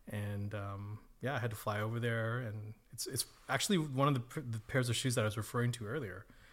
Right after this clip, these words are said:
where you meet random people you didn't know, which was a crazy thing in, like, the late nineties or whatever, right? And, and you meet up and you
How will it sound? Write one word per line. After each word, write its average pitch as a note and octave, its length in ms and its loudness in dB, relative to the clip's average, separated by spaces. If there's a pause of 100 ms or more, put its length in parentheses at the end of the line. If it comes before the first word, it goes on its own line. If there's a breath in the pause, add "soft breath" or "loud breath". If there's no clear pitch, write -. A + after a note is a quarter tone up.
(140 soft breath)
where A#2 120 4
you A2+ 60 6
meet A#2+ 200 6
random A2+ 280 2
people A#2 240 0
you G#2+ 80 2
didn't G#2 180 -4
know, A2 180 0
which G#2+ 200 -4
was G#2 100 -4
a G#2 60 -4
crazy C3 480 0
thing A2+ 320 2
in, G2+ 180 -2
like, G2+ 300 -6 (480 soft breath)
the G2+ 440 -4 (140)
late A#2 260 -4
nineties G#2 720 -6
or G2 60 -4
whatever, G2 260 -4
right? G2+ 220 -6 (100)
And, G2+ 300 -6 (120)
and G#2+ 100 -4
you G2+ 80 -6
meet G#2+ 160 -4
up - 160 -6
and G2+ 120 -6
you G2+ 120 -8